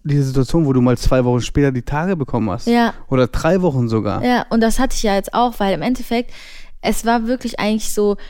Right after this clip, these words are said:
Speaker 2: diese Anzeichen, die ich auch immer hatte, bevor ich meine Periode bekomme, bis auf diese Geruchsempfindlichkeit.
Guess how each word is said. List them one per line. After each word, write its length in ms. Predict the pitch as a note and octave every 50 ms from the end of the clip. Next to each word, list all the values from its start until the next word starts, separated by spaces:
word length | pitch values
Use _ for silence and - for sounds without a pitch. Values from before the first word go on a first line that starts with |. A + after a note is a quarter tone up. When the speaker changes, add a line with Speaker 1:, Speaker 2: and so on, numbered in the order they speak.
| - - -
Speaker 2:
diese 220 | A#3 B3+ B3+ C4+ -
Anzeichen, 520 | A#3 A#3 A#3 - - A#3 A3+ G#3+ - G3+
die 80 | G3+ G3
ich 160 | F#3+ - -
auch 140 | F#3+ - -
immer 240 | - G3+ G3 G3
hatte, 280 | G3 G3+ - - G3 F#3+
bevor 320 | F#3 F#3 F#3 - - G3 F#3+
ich 120 | F#3 -
meine 160 | F#3 F3+ F3
Periode 560 | E3+ - F#3 F#3 F3 F3+ F3 F3 F3 G3 G#3+ A#3
bekomme, 400 | B3 - - - C#4+ C#4+ D4 C#4
bis 240 | A#3 - - -
auf 180 | - G3+ G3+ -
diese 220 | - G3+ F#3 F#3+
Geruchsempfindlichkeit. 1000 | F3 F#3 F#3 F3+ A3 A3+ - - B3+ B3 - C#4 C4 B3+ C4 - - - C#4 C#4